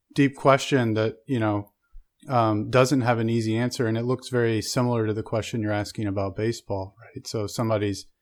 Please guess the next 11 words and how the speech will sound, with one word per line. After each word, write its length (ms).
has 280
on-field 400
accomplishments 920
and 200
yet 340
sort 200
of 40
fails 460
in 80
other 180
domains. 680